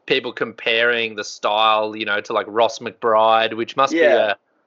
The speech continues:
Speaker 1: a, a nice thing to hear for a guy coming from that part of the world, right? Is that a,
Speaker 2: Yeah,
Speaker 1: a pretty
Speaker 2: yeah.
Speaker 1: cool thing to be thrown at you?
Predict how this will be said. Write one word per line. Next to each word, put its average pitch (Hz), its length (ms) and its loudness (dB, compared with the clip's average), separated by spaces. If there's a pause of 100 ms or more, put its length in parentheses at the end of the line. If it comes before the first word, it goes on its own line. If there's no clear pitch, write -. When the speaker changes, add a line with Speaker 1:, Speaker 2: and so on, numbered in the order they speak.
(200)
Speaker 1:
a, 135 60 2
a - 20 -6
nice 139 400 0
thing 131 180 -6
to 107 60 0
hear 127 260 -2
for 113 140 -6
a 101 60 -8
guy 104 400 2
coming 110 340 -4
from 107 180 -6
that 107 160 -4
part 101 220 0
of 95 100 -6
the 104 80 -2
world, 104 200 2
right? 104 260 0
Is 117 80 -6
that 117 160 0
a, 117 40 -12
Speaker 2:
Yeah, 113 360 0
Speaker 1:
a 135 60 -4
pretty 120 180 -6
Speaker 2:
yeah. 110 120 -2
Speaker 1:
cool 123 140 -2
thing 120 200 -10
to 113 60 -12
be 107 100 -10
thrown 117 260 -2
at 147 100 -2
you? 254 180 -6